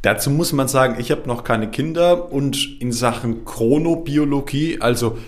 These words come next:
meine inneren Uhren, ja, die ticken alle ein bisschen später. Das heißt, ich stehe in der Regel, wenn das geht, auch nicht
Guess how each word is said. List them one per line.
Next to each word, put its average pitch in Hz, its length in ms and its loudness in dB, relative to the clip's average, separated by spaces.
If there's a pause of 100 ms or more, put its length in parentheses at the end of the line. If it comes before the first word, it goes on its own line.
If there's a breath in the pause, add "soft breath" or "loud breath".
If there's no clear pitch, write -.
(160 loud breath)
meine 117 720 0 (140)
inneren 123 640 2
Uhren, 151 880 0 (140)
ja, 107 320 0 (280 loud breath)
die 117 280 -4 (140)
ticken 156 460 -2
alle 135 640 4
ein 110 140 -8
bisschen 123 340 -2
später. - 800 -6 (440 loud breath)
Das 104 140 -4
heißt, 123 240 2
ich 117 120 -4
stehe 135 260 0
in 120 180 -4
der 107 180 -2
Regel, 135 560 4 (1080 loud breath)
wenn 113 400 0
das - 320 0
geht, 120 600 0 (460)
auch 98 240 -4
nicht 120 560 -4